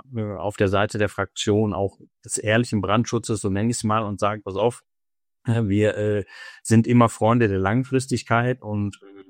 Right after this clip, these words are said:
du, so wie wir, klären auch unsere Kunden auf und sagen, okay, ne, das könnt ihr alles machen, ist eure Entscheidung, aber wenn ihr es vernünftig machen wollt,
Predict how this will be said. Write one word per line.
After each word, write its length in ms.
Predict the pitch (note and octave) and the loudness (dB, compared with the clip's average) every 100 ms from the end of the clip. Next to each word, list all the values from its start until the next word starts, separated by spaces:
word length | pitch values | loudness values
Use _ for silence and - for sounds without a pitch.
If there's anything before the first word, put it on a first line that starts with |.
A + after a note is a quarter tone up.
| _ | _
du, 300 | A2 B2+ B2 | 2 4 4
so 220 | G#2+ G2+ | 2 0
wie 220 | G2+ G2+ | 0 -4
wir, 240 | F#2 A2+ A#2+ | -2 0 0
klären 300 | - G#2 A2 | 2 2 2
auch 140 | G#2+ | 0
unsere 280 | - G#2+ G#2 | -2 -2 -2
Kunden 360 | - A2+ C3 G#2 | -2 -4 -4 -10
auf 380 | - A2 A#2 - | -4 -2 -2 -6
und 240 | G#2+ G2+ - | -4 -4 -6
sagen, 340 | F#2+ G2 G#2 - | -14 -10 -10 -12
okay, 300 | _ D#3 - | _ -2 0
ne, 140 | A2 C3 | -2 -4
das 180 | - - | -4 -2
könnt 180 | - B2 | 0 2
ihr 100 | - | 2
alles 200 | G#2+ - | 0 -2
machen, 220 | A#2 A#2+ | -2 -2
ist 120 | G#2 | -2
eure 220 | G#2 A#2 G#2 | -2 -2 -2
Entscheidung, 500 | - G#2+ C3 C#3 C3+ | -2 -2 -2 -2 -4
aber 260 | G#2+ G2+ | -4 -2
wenn 100 | G#2 | 0
ihr 40 | A2 | -2
es 100 | - | -4
vernünftig 580 | G2+ F#2 A#2+ C3+ C3 A#2+ | -6 -4 -4 -4 -6 -4
machen 280 | A#2+ B2+ | -2 0
wollt, 280 | A2 B2+ D3 | 2 2 0